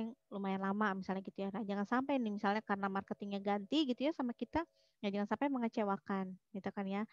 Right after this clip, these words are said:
Tunjukkan nih, tunjukkan bahwa memang teman-teman nih punya passion gitu ya dalam berbicara di depan umum ini, dalam presentasi ini ada teman-teman mampu gitu ya. Nah,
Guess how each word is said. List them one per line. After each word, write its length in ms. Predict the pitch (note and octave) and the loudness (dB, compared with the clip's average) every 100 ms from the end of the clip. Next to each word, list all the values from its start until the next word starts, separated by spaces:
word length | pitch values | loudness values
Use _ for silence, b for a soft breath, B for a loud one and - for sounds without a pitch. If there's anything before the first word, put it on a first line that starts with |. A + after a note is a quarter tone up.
| B B B - | B B B -2
Tunjukkan 420 | B3 B3 - D#4 | 0 0 2 2
nih, 160 | D#4+ D#4+ | 2 0
tunjukkan 260 | C4+ A#3 C4+ | 0 0 2
bahwa 160 | A#3+ A#3+ | 2 2
memang 160 | A#3 B3+ | 2 0
teman-teman 440 | B3 A3 G#3+ A3 B3+ | 0 -2 -2 0 -2
nih 40 | B B C4 | B B -4
punya 240 | A#3+ A#3+ | 2 4
passion 640 | A#3 A#3+ A3 - C4 B3+ G3+ | 4 2 0 2 4 6 4
gitu 240 | G3 A3 | 0 2
ya 20 | B3+ | 4
dalam 400 | G3+ G3 A3 - - b b _ | 6 6 6 2 -4 b b _
berbicara 480 | G#3 G3 G3+ G#3+ G#3 G3 | 0 0 2 4 4 6
di 60 | |
depan 240 | G3 G3 G3+ | 4 2 -2
umum 160 | G3 G#3 | -2 -2
ini, 320 | G3+ G3 A#3 B3+ | -2 0 2 4
dalam 240 | G3+ G3+ | 6 4
presentasi 600 | G3+ G3+ G#3 G#3 G3 A3 | 2 0 0 -2 -2 -2
ini 120 | B3+ | 0
ada 160 | A3+ G#3+ - | 2 0 0
teman-teman 320 | G#3+ G#3+ B3 | -2 0 0
mampu 520 | A#3+ A3+ G#3+ G#3 - - _ _ G3 | 2 4 2 0 -4 -4 _ _ -4
gitu 280 | F#3 - F#3+ | -2 0 2
ya. 240 | G3 A#3 - b b b A#3 | 2 0 -2 b b b 0
Nah, 160 | G#3 | 0